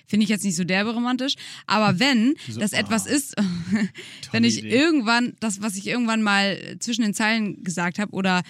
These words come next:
Speaker 1: ich habe es gesagt, aber gar nicht, ähm,
Speaker 2: So
Speaker 1: so, so,
Speaker 2: aufmerksam.
Speaker 1: au-, so bewusst gesagt, aber die Person hat es trotzdem, genau, aufmerksam aufgefasst und strickt dann daraus eine schöne Situation. Sowas finde ich
Speaker 2: Mhm.
Speaker 1: romantisch. Also quasi die Intention, äh, jemandem eine Freude zu machen,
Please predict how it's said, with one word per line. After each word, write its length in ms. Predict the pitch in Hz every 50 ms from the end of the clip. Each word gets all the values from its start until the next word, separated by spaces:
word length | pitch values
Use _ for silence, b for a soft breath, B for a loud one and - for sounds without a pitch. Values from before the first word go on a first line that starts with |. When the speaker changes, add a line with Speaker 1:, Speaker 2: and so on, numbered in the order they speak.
| B B B B B
Speaker 1:
ich 120 | - 156 -
habe 120 | 214 -
es 180 | - - - -
gesagt, 380 | 208 185 185 196 202 202 -
aber 160 | 202 196 190 185
gar 220 | 180 185 185 190
nicht, 220 | 196 190 - - -
ähm, 420 | - 185 185 180 180 180 180 175 175
Speaker 2:
So 80 | 170
Speaker 1:
so, 320 | 170 175 170 - - 190 175
so, 220 | 170 185 180 -
Speaker 2:
aufmerksam. 80 | 104 -
Speaker 1:
au-, 160 | 165 185 -
so 240 | - 196 180 196 180
bewusst 640 | 160 185 175 160 202 262 294 - - - - - -
gesagt, 500 | - 180 147 165 180 202 247 294 - - B B B B B B
aber 160 | - 190 202
die 120 | 185 202
Person 300 | - 220 185 190 214 220
hat 120 | 220 208 202
es 100 | 190 -
trotzdem, 380 | - - 254 240 - 220 220
genau, 260 | 202 214 202 185 170 151
aufmerksam 540 | 135 202 202 - 226 202 190 - 190 170
aufgefasst 720 | 123 135 - - - 214 - - 196 196 247 - - - B B B B B B -
und 320 | - 196 202 202 190 -
strickt 440 | - - - - - 233 180 - -
dann 220 | 208 226 269 269
daraus 320 | 240 208 196 196 202 202 -
eine 180 | 139 185 190
schöne 300 | 175 - - 202 196 196
Situation. 560 | 180 185 - 185 185 - - 208 190 180 180 165
Sowas 240 | 185 180 175 175
finde 160 | - 160 165 160
ich 40 |
Speaker 2:
Mhm. 60 | 156 160
Speaker 1:
romantisch. 300 | 156 156 151 156 165 -
Also 320 | 165 175 165 185 180 175 B B B B B B
quasi 320 | - 196 196 190 180 202
die 180 | 165 190 170 160
Intention, 800 | 226 233 - 233 196 180 - - 220 220 226 233 240 247 247 233 B B B B B 185
äh, 160 | 190 185 185 185
jemandem 380 | 180 185 196 185 175 190 180
eine 360 | 160 180 185 185 185 180 180
Freude 380 | 170 - - 202 196 214 226 214
zu 100 | - 220
machen, 440 | 208 208 208 214 208 202 208 208